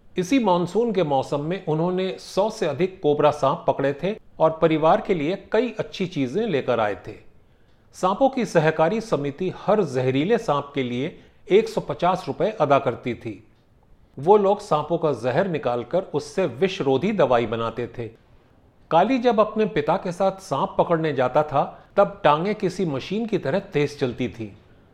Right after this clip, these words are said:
लेकिन स्कूल जाते समय वो बहुत धीरे हो जाती थी। "मुझे स्कूल पसंद नहीं है,"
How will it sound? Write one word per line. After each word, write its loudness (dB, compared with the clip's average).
लेकिन 0
स्कूल 0
जाते 4
समय -2
वो -2
बहुत -2
धीरे 6
हो 4
जाती 0
थी। -14
"मुझे 4
स्कूल 2
पसंद 2
नहीं -2
है," -12